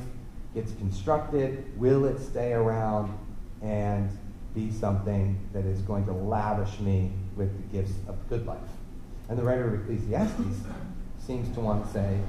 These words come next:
uh, nope, it's not. It's not necessarily something that you can lay hold of, um, in perpetuity. Now,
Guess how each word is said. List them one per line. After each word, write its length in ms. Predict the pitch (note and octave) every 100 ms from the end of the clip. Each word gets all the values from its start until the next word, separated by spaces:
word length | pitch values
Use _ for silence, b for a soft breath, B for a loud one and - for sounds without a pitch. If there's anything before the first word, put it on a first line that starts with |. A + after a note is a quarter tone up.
| - - - - -
uh, 260 | F#2+ F#2 G2
nope, 200 | D3+ - - - - - - A2+
it's 160 | -
not. 340 | D3 D3 - - -
It's 120 | G2+ -
not 340 | D#3 F3+ - -
necessarily 580 | C#3 C#3 - C3+ C3 C3+
something 420 | B2+ A#2 B2 B2
that 200 | A2+ A#2
you 160 | B2 B2+ -
can 360 | A2+ G#2+ G#2+ - - -
lay 220 | G#2+ A2+ A2+ -
hold 280 | F3+ G3+ A#2
of, 380 | F#2+ F#2+ F#2+ - - - - - - - - - - - - B2+
um, 400 | B2+ A#2 A2 G#2+ - - - - - - - - - -
in 200 | D3+ D3
perpetuity. 540 | D3 - - C3+ G#2 F#2+ - - - - - - - C3
Now, 320 | C3+ G#2+